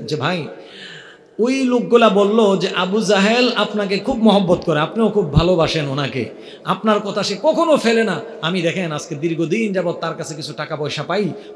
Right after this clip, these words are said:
প্রতিদিন আসি, আজ নয় কাল, কাল নয় পরশু আমাকে শুধু ডেট দেয় আর ফেরত দেয়, কিন্তু টাকা পয়সা দেয় না। ওই লোকগুলো বলছে আপনাকে ধরতে, আপনি ধর-,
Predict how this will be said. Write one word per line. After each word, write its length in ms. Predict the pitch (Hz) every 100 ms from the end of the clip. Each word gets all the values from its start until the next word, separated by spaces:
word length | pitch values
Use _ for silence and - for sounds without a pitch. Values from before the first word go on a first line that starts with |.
| -
প্রতিদিন 420 | 285 302 285 254
আসি, 380 | 208 214 214 202
আজ 260 | 190 180 165
নয় 180 | 196
কাল, 240 | 180 185 170
কাল 180 | 180 185
নয় 180 | 175 165
পরশু 260 | 170 - 170
আমাকে 260 | 156 151
শুধু 280 | 156 160 151 - 127
ডেট 460 | 143 247 202 - - - 147
দেয় 260 | 160 180 160
আর 160 | 165 156 143 139 -
ফেরত 220 | - 202
দেয়, 220 | 147 147 135
কিন্তু 220 | 170 170
টাকা 280 | 156 156 180
পয়সা 260 | 160 160
দেয় 180 | 143 151
না। 200 | 156 127 - - - -
ওই 140 | 220
লোকগুলো 400 | 196 165 190 175
বলছে 280 | 165 165 165
আপনাকে 360 | 143 214 190
ধরতে, 340 | 160 156 147 160 -
আপনি 360 | 185 196 254
ধর-, 280 | 277 151 196